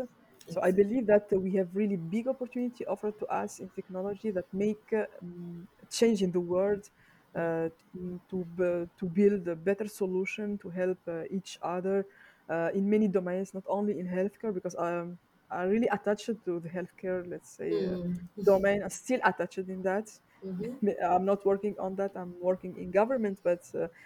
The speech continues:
Speaker 1: in finance things, but I'm still attached, thinking
Speaker 2: Mm-hmm.
Speaker 1: always about something that, uh, make, uh, healthcare more better in Tunisia.
Speaker 2: Mm-hmm.
Speaker 1: Uh,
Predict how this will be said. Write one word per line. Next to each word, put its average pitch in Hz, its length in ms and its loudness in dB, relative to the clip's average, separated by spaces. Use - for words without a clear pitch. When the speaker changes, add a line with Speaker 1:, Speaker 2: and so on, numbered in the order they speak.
Speaker 1:
in 180 180 -6
finance 190 640 0
things, 247 420 -4
but 180 260 -4
I'm 180 180 -4
still - 420 -4
attached, - 420 -4
thinking 196 300 0
Speaker 2:
Mm-hmm. 180 40 -6
Speaker 1:
always 208 420 10
about 196 280 0
something 214 360 -2
that, 180 280 -2
uh, 180 120 -2
make, 185 440 -4
uh, 175 340 -4
healthcare 202 600 0
more 190 300 -2
better 185 320 -4
in 185 160 -8
Tunisia. 185 680 -6
Speaker 2:
Mm-hmm. 190 340 -2
Speaker 1:
Uh, 170 800 -2